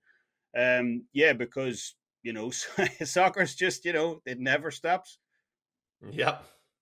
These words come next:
Speaker 2: Yep, that, that's for sure. And also with the twelve and five run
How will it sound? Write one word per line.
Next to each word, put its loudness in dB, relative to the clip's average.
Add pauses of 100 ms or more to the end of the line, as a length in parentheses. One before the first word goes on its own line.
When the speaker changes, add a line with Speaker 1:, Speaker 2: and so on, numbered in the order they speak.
(280)
Speaker 2:
Yep, -2
that, -4
that's 0
for 0
sure. 4
And 2
also 2
with 2
the -10
twelve 2
and -6
five -4
run -2